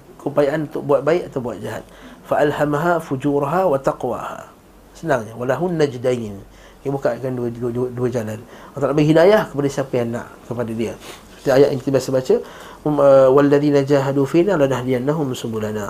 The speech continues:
Bangsa siapa yang nak berusaha ke arahku, aku akan bagikan dia hidayah.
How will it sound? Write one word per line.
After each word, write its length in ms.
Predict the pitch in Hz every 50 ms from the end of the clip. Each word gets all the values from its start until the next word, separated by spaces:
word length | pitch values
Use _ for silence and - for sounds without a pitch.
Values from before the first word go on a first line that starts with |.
| - - - - - - - - - -
Bangsa 320 | - 151 143 143 139 - 135
siapa 80 | 143
yang 160 | 151 147 147 135
nak 80 | 139
berusaha 320 | 143 147 151 147 - 156 147
ke 160 | 147 147 139
arahku, 400 | 147 147 151 - - 220 202 -
aku 240 | - - 143 123 135
akan 80 | 127
bagikan 480 | 123 127 131 127 135 131 127 127 127 135
dia 80 | 156
hidayah. 400 | 160 - 120 110 110 110 104 113